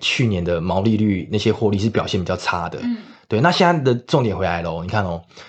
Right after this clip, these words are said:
Speaker 1: 风水是会轮流转的，对不对？
Speaker 2: 嗯。
Speaker 1: 去年是上游非常的好，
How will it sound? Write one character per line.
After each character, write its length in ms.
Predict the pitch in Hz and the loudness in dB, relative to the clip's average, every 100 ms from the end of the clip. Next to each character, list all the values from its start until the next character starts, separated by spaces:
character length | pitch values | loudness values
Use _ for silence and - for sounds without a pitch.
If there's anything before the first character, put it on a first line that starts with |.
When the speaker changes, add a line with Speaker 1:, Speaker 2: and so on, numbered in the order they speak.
| - _ _ | -20 _ _
Speaker 1:
风 200 | - 143 | 0 2
水 200 | 135 95 | 2 0
是 120 | 95 | 2
会 120 | 113 | 2
轮 120 | 104 92 | 2 -2
流 200 | 90 82 | -4 -2
转 200 | 101 78 | -2 -4
的， 140 | - 64 | -8 -8
对 120 | 82 | -4
不 60 | |
对？ 0 | |
Speaker 2:
嗯。 40 | 226 | 0
Speaker 1:
去 200 | - 175 | 4 4
年 200 | 131 110 | 4 0
是 120 | 131 | -2
上 280 | 120 117 98 | 0 0 0
游 180 | 90 85 | -4 -4
非 160 | 98 | -2
常 180 | 92 80 | -2 -4
的 80 | 80 | -6
好， 300 | - - | -10 -12